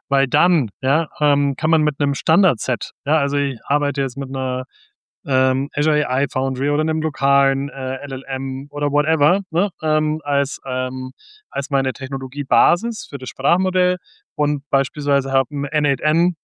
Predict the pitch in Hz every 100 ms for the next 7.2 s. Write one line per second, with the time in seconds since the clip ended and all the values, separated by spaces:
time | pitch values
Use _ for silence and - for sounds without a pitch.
0 | - 139 139 131 131 127 127 127 143 -
1 | 135 131 127 131 131 127 _ 160 135 127
2 | 131 135 131 127 131 131 131 - 170 -
3 | - 175 160 - - - - 143 143 151
4 | 143 127 151 165 160 160 - 160 147 143
5 | 143 147 143 _ _ _ 165 147 135 135
6 | 143 147 143 139 135 - 135 135 127 139
7 | 139